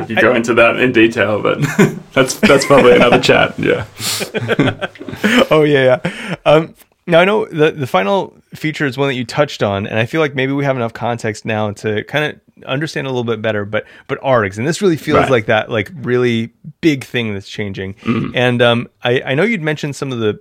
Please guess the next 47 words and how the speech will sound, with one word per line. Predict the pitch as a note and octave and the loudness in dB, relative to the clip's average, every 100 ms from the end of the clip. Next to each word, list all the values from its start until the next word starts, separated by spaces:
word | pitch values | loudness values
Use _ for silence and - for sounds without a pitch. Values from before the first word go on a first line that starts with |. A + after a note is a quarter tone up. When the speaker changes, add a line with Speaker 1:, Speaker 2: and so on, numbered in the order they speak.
| - | -4
Speaker 2:
the | A#2 | -2
applications | C3 C3+ G#2 C#3+ D3 D3+ A2 | -2 -4 -8 -8 -6 -6 -6
of | G#2 | -6
this, | G2 - | -8 -6
but | B2 | -4
I | |
wanna | E3+ A#3 | -4 -4
talk | - D3+ | -2 -2
about | C#3 A#2+ - | 0 -2 -2
the | A2+ | -6
specifics | - - - - B2 A#2+ - | -6 -12 -10 -6 -4 -6 -6
of, | A2 | -6
like, | G#2 G2 _ _ _ _ _ - | -4 -6 _ _ _ _ _ -16
what | D#3 A#2+ C#4 | -4 -2 2
that | G#3 | 2
actually | F3+ - D#3+ | 0 -2 -4
looks | A#2 A2+ B2+ - | -2 -2 -4 -4
like | B2+ A2 - _ _ _ | -2 -2 -2 _ _ _
in | C3+ A#2+ A#2 | -6 -4 -4
a | |
story. | G2 - F#2+ F2+ - _ - | -4 -6 -8 -8 -14 _ -6
Speaker 1:
Sure, | - A2+ G#2+ A2 | 2 4 2 -2
Speaker 2:
Um, | G2 G2 | -6 -4
Speaker 1:
sure. | G2 G#2 G#2 - _ - | -2 -4 -6 -16 _ -8
Speaker 2:
and, | A2+ A2 G#2+ - - | -4 -4 -6 -8 -8
and | A2+ A#2 | -4 0
what | C#3 | 0
this | C3+ B2 - | -2 -6 -6
unlocks | A#2 G#2+ G#2 G2 - - - | -4 0 0 -2 -8 -18 -20
for, | - - G#2+ G2+ G#2 | -20 -10 -8 -6 -6
for | - G2 | -8 -12
people | A#2 A2+ G2+ | -10 -8 -8
who | A2 | -8
have | G#2 | -8
been | G#2 | -8
using | G2 G#2+ G#2 | -6 -8 -10
Storybook | - G2+ G2 - | -10 -8 -8 -12
for | G#2+ | -12
a | G#2 | -10
while. | F2 - - - - - - | -10 -12 -20 -20 -20 -4 4
Speaker 1:
Yeah, | C3+ C#3 A#2 | 4 6 4
um, | - A#2 A2 G#2+ G#2+ - _ - - | 4 4 6 6 2 -6 _ -10 0
yeah, | A2+ | 2
it's | G#2+ | 2
a | - | 0
great | A2+ A2 | 0 2
question. | A2 - G#2 | -2 0 -4